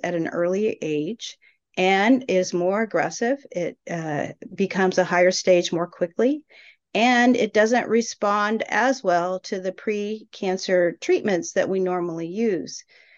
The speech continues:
And so the combination of H I V and H P V are, you know, they're very bad company for each other. And it's become more and more of a problem as people have their H I V treated.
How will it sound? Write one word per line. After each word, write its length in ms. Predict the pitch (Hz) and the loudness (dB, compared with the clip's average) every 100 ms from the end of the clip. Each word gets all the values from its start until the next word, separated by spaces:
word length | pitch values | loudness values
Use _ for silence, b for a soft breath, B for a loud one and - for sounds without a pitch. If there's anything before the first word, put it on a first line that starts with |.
| b - | b -4
And 120 | 226 | -2
so 180 | - 254 | 6 6
the 120 | 247 | 6
combination 1080 | 240 - 294 285 233 208 233 277 233 175 180 | 2 0 4 4 4 2 2 0 0 -2 -2
of 260 | 156 190 185 | -2 -4 -4
H 260 | - 196 - | -6 -6 -2
I 140 | 180 | -2
V 560 | 180 170 165 165 180 - | 0 -2 -2 -4 -6 -8
and 360 | - 214 226 233 - | -4 0 2 2 0
H 380 | 180 170 - - | -4 -4 -8 -10
P 280 | - 311 269 | -4 0 0
V 460 | 160 139 196 240 - b b b | 0 -4 -4 -6 -8 b b b
are, 480 | - 202 196 190 185 - | -4 2 4 6 4 0
you 320 | - 202 190 180 | -12 -6 -2 0
know, 200 | 175 185 | 0 -4
they're 240 | 180 220 | -2 0
very 420 | 220 220 262 285 247 | 2 4 6 6 4
bad 380 | 185 185 196 | 2 0 0
company 460 | 190 196 190 165 151 | -4 -10 -8 -8 -8
for 160 | - 131 | -8 -6
each 280 | 160 151 | -6 -4
other. 360 | - - 147 - - | -4 -2 -4 -4 -4
And 500 | 190 180 170 175 - | -2 0 -2 -4 -6
it's 240 | 208 202 | -6 -6
become 480 | - 240 254 254 233 | -6 -2 2 4 4
more 220 | 196 214 | 4 2
and 100 | 208 | 0
more 140 | 196 196 | 0 -2
of 80 | |
a 80 | 180 | -2
problem 500 | 175 - 339 330 226 | -4 -2 -2 0 0
as 160 | 185 180 | 0 -2
people 340 | - 233 214 | -6 -6 -4
have 260 | 190 196 185 | -2 -2 2
their 100 | 180 | 2
H 240 | - 196 | 0 -2
I 140 | 196 175 | -4 -2
V 180 | 170 | -6
treated. 640 | 170 - 294 294 196 170 | -8 -6 -2 0 2 2